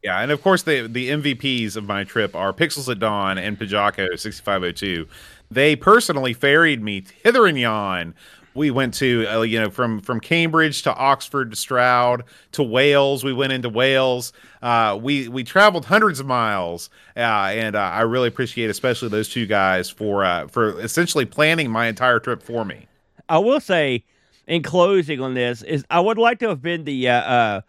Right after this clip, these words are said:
Speaker 2: fly on the wall for the wacky couple that appeared to be Chris Folds and Edvin. And their
Speaker 1: Oh, my God.
Speaker 2: pictures.
Speaker 1: Yeah.
Speaker 2: 'Cause every time I heard something, <laughs> it sounded like the most insane, crazy thing I'd ever heard. I was like, "Man,
Speaker 1: Well, just,
Speaker 2: that's,
Speaker 1: just, just
Speaker 2: I would
Speaker 1: one
Speaker 2: love to
Speaker 1: quick
Speaker 2: be right
Speaker 1: story.
Speaker 2: there."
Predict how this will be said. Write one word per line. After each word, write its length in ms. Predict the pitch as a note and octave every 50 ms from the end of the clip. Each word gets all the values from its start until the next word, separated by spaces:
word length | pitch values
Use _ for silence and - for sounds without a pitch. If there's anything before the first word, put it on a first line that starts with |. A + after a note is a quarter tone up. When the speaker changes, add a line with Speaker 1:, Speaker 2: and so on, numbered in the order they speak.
| _ _ _ _ _ _ _ _
Speaker 2:
fly 260 | _ - F3 F#3+ G3+
on 140 | G#3 G#3 F#3
the 80 | E3 D3+
wall 400 | D3+ D#3 D#3+ E3+ E3+ F3 E3 D3
for 120 | - - C#3
the 100 | C#3+ C3+
wacky 500 | C3+ D#3+ E3+ F3+ F#3+ F3+ - E3+ D3 -
couple 420 | - - F#3 F3+ E3 - D#3+ D3
that 140 | C3 D3 C#3+
appeared 380 | C#3+ - - F3 F3+ G3 F#3+ D#3
to 60 | D3
be 180 | A#2+ D3 D3 C3+
Chris 260 | - - F#3 F3 -
Folds 460 | - - D#3 D3+ D3+ D3+ D3+ C#3+ B2
and 100 | C3 - -
Edvin. 540 | C#3+ C#3+ D3+ D#3 C3+ B2 A#2+ G#2 G2 F2+ - _ _ _ _ _ _
And 140 | - C3+ C#3+
their 140 | D3+ E3+ F#3+
Speaker 1:
Oh, 60 | C3+
my 160 | B2+ A#2+ A2
God. 300 | G#2+ A2+ A2+ A2 G#2+ F#2+
Speaker 2:
pictures. 280 | F#2 - - D#3+ - -
Speaker 1:
Yeah. 200 | - A#2 B2 A#2+
Speaker 2:
'Cause 160 | G#2+ G#3+ F3+ G#3
every 180 | A#3+ C#4+ E4
time 260 | - A#3+ A3+ A#3+ A#3+
I 140 | A#3 A3+ G#3 - -
heard 220 | F#3+ A3 A#3 G#3+ -
something, 500 | E4 - - C3+ - - - F3+ D#3+ - D3+
<laughs> 280 | - - E3 F#3 - -
it 160 | G#3 G#3 -
sounded 320 | - G3+ G#3 A3+ B3 A3
like 220 | G3+ G3+ G#3 F#3+ -
the 60 | F#3
most 280 | F3+ F#3 G3 F3 - F#3
insane, 680 | D#3+ C3+ - - G#3 G3+ G#3 G#3 G#3 G#3+ A3 G3 -
crazy 540 | - - E3+ G#3 G#3 G#3+ A#3 G#3+ A3 A3+ -
thing 240 | - G#3+ G#3+ G#3+
I'd 100 | G3 F3+
ever 180 | F3+ F#3 F#3 F3
heard. 140 | C#3+ F3+ F#3
I 40 | E3+
was 60 | C3+
like, 100 | D3+ C3
"Man, 460 | C#3 C#3 C#3+ E3+ E3 D#3+ D3 C3 D#3+ F#3
Speaker 1:
Well, 160 | F#3 F3+ E3+
just, 240 | D#3+ G3 A3 G#3+ -
Speaker 2:
that's, 220 | F3+ F#3+ A3 A3+
Speaker 1:
just, 140 | A3 - -
just 160 | A#3 A3+ G#3
Speaker 2:
I 20 | G#3+
would 40 | G#3
Speaker 1:
one 100 | A3+ A#3
Speaker 2:
love 100 | A3+ F#3+
to 60 | F#3+
Speaker 1:
quick 80 | G3+ -
Speaker 2:
be 100 | F3+ E3+
right 160 | E3 E3 E3
Speaker 1:
story. 180 | D#3+ C#3+ A#2+ D3+
Speaker 2:
there." 300 | D3 C#3+ B2+ A2+ F#2